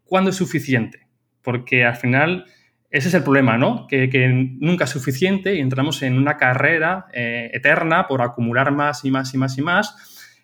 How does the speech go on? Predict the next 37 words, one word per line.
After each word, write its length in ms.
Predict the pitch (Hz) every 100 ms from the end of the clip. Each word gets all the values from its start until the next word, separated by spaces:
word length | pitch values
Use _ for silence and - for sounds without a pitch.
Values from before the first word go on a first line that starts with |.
| _ -
en 180 | 135
busca 440 | 135 196 - 151 151
de 200 | 180 190
que 80 | 135
llegue 140 | 139
un 80 | 165
momento 540 | 151 180 196 190 202
en 60 | 156
el 80 | 131
que 100 | 131
tengamos 240 | 135 147
lo 60 | 127
suficiente 500 | 143 143 185 196 180
para 160 | 135
ya 280 | 131 165 185
poder 440 | 180 170 160 185 160
maximizar 600 | 147 - 135 131 139 147
este 280 | 143 -
éxito 320 | 147 - 131 135
interno. 600 | 120 143 127 104 - _ _ -
El 120 | 113
problema 440 | - 110 127 147 -
es 140 | 131
que 120 | -
a 60 | 135
menudo 260 | 117 123 127
vemos 240 | 131 156
que 120 | -
nunca 260 | 117 131 123
llega, 340 | 113 113 - _ -
nunca 240 | 123 120
llega 240 | 123 123
a 60 | 123
ese 160 | 123 127
estado 340 | - 123 127
de 140 | 123
suficiencia. 760 | 131 127 127 - 123 123 104 -